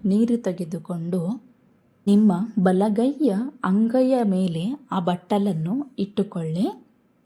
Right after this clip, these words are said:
ಕೈಯಲ್ಲಿ ನೀರು ಹಿಡಿದುಕೊಂಡು ಏಳು ಸಾರಿ ನಾನು ಹೇಳುವಂತಹ ಶ್ಲೋಕವನ್ನು ನೀವು ಪ್ರತಿದಿನ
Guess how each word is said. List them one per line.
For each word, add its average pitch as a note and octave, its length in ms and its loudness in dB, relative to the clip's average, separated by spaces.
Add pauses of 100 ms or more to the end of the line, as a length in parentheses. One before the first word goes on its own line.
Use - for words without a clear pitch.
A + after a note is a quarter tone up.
(1500)
ಕೈಯಲ್ಲಿ G#3+ 840 2 (240)
ನೀರು G3+ 240 4
ಹಿಡಿದುಕೊಂಡು F#3 1040 -2 (140)
ಏಳು C4 440 2
ಸಾರಿ F#3 680 -2 (380)
ನಾನು G3+ 240 0
ಹೇಳುವಂತಹ G3 800 0
ಶ್ಲೋಕವನ್ನು F3+ 1000 -4 (200)
ನೀವು F#3 360 -2
ಪ್ರತಿದಿನ A3+ 640 -2